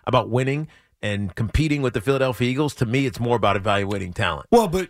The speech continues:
Speaker 2: you know what I think is related to this? And I'm not a moral victory kind of guy,
Speaker 1: Mm-hmm.
Speaker 2: but if you lose to the Philadelphia Eagles twenty-three twenty on a late field goal,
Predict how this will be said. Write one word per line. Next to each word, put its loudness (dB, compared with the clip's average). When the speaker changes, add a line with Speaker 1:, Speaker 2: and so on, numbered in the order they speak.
Speaker 2:
you 2
know 2
what 0
I 0
think -2
is -4
related -2
to 0
this? -6
And 0
I'm 2
not 4
a 0
moral -2
victory -2
kind 0
of -2
guy, 2
Speaker 1:
Mm-hmm. -2
Speaker 2:
but 4
if 0
you 0
lose -2
to -2
the 0
Philadelphia 0
Eagles -6
twenty-three 0
twenty -4
on 2
a 0
late -4
field -4
goal, -8